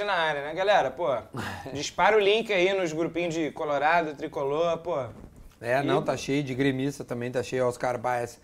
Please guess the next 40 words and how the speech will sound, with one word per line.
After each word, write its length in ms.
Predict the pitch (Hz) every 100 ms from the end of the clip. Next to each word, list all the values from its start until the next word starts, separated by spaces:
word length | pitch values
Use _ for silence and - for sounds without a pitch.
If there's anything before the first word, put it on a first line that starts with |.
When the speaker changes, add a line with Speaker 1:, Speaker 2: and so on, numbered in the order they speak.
| - - - _
Speaker 2:
essa 140 | -
ideia 220 | 127 135
de 80 | 127
bater 260 | 131 131 139
papo 240 | - 127
com 160 | - 131
churrasco 400 | 117 113 120 131
é 40 |
muito 280 | 127 127 117
boa, 240 | 113 113
puta 340 | 110 156 - 110
merda. 300 | 113 107 107 - _ - - - _ -
Thiago, 380 | - 127 120 110
acho 160 | 113
que 80 | -
esse 140 | 131 143
aqui 180 | 120
não, 140 | 143 147
não 60 | 151
Speaker 1:
Será? 260 | 208 175
Speaker 2:
conhecia, 520 | 175 190 180 - 190
Speaker 1:
Posso 80 | 170
Speaker 2:
porque 160 | - 156
já 120 | 143
faz 220 | 147 165
dois 240 | 147 185 165
anos 260 | 202 208
e 60 | 208
meio 220 | 208 196
que 80 | 180
a 40 |
gente 160 | 170 143 143
faz 220 | 151 139
Speaker 1:
É. 60 |
Speaker 2:
isso. 120 | 151 - - - -
Speaker 1:
Posso 280 | 185 220
soltar 440 | 302 208 170 185 175
uma 80 | 165
perguntinha 500 | 170 160 160 170 165
aqui? 260 | 202 180